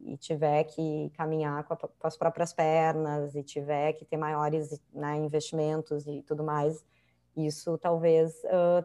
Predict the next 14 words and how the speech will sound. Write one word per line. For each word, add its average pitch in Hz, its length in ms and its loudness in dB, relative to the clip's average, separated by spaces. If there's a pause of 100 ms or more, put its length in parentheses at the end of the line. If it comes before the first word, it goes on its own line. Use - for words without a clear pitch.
(140)
também 165 360 2
ten-, 165 340 -2
ten-, 170 340 0
tenda 180 220 4
a 202 40 2
ficar 202 180 -4
mais 185 280 2
complicado 185 760 -2
pelo 208 280 -2
fato 190 320 0
da 185 120 0
gente 185 220 -8
ter 185 100 -2
que, 190 420 -6